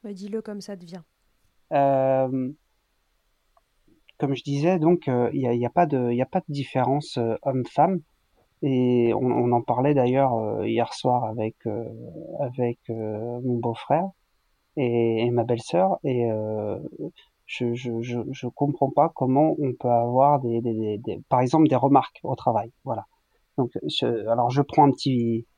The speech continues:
Speaker 2: une petite déviation dans notre conversation.
Speaker 1: Je t'en prie.
Speaker 2: Mais, euh, euh, je ne comprends pas comment on peut avoir des, des remarques désobligeantes entre hommes sur des femmes qui vont passer dans un couloir.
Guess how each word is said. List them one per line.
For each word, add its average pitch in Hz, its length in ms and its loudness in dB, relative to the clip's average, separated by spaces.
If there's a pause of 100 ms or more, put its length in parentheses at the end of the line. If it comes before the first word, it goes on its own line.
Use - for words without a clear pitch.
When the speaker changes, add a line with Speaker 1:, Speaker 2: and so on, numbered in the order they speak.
(140)
Speaker 2:
une 143 120 4
petite 147 260 0
déviation 139 560 2
dans 139 140 4
notre 123 440 0
conversation. 131 680 -2 (380)
Speaker 1:
Je - 80 -18
t'en 208 160 -4
prie. 143 100 4
Speaker 2:
Mais, 135 300 4
euh, 127 80 0 (420)
euh, 123 960 4
je 131 120 -2
ne 139 60 2
comprends - 300 0
pas - 160 2
comment 143 180 2
on 139 60 -2
peut 135 100 -4
avoir 131 240 2
des, 139 100 -2
des 127 120 -2
remarques 135 400 0
désobligeantes 139 760 0
entre - 340 0
hommes 175 200 4
sur 151 240 -6
des 131 120 -4
femmes 170 260 2
qui 156 100 -12
vont 143 140 -4
passer 127 240 -8
dans 143 180 -2
un 135 60 -2
couloir. 120 340 0